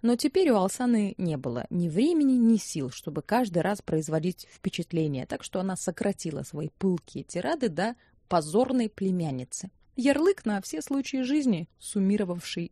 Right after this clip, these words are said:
её чувства. «Видишь, какие подошвы?» спросила Нина, убирая с глаз светлую крашеную чёлку.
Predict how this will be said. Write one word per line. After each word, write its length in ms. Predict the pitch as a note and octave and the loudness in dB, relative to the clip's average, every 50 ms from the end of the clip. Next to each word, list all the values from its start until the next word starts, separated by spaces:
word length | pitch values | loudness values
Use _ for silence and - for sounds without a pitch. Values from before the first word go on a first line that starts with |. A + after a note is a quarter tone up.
| _ - | _ -6
её 320 | F#3+ F3+ F#3 E3 E3 E3 | -4 -2 -2 0 -2 -4
чувства. 480 | - - - C#3+ - - - E3+ D3 - _ _ _ _ _ _ _ _ _ _ _ _ _ _ _ | -6 -6 -8 -8 -8 -8 -10 -10 -10 -10 _ _ _ _ _ _ _ _ _ _ _ _ _ _ _
«Видишь, 420 | - G#3 A3 D4 E4 G4 A4+ - - | -2 4 6 6 8 6 6 4 4
какие 300 | F4+ E4+ - - C#4 - | 2 2 4 4 4 6
подошвы?» 760 | - C4+ C#4 B3+ D4 C4+ A3 G3+ - - - E3+ D#3+ D#3 - _ _ _ _ _ _ _ - - | 6 6 6 6 6 6 6 4 2 0 -2 -2 -2 -4 -4 _ _ _ _ _ _ _ -16 -8
спросила 440 | - - E3 D#3 - - F3 F3 | -4 -2 -2 -2 -2 -2 -2 0
Нина, 380 | E3 E3+ G#3+ C4+ D#4+ D4+ B3 - _ - | 4 6 6 6 6 6 2 0 _ -4
убирая 480 | A3+ F#3+ F3 G#3+ G#3+ G3 F3+ E3 D#3+ D3+ | -4 0 2 2 2 4 2 -2 -2 -4
с 80 | - | -6
глаз 360 | - - F#3+ A3+ C4 - - _ _ - - _ _ | -4 -2 -2 -2 -2 -4 -8 _ _ -20 -20 _ _
светлую 640 | - - - G3 G#3+ B3+ - - A3 G#3+ G#3 F#3+ F3+ | -12 -8 -4 0 0 0 0 0 0 2 2 0 -2
крашеную 640 | - - F#3 F#3+ F#3 - - G3 F#3+ F3+ F3+ F#3 | -4 -4 -4 -2 -2 -4 -4 -4 -2 -2 -2 -4
чёлку. 560 | - - - F3+ D#3+ C3+ - - - E3+ F3 | -6 -8 -8 -6 -6 -6 -6 -8 -10 -12 -12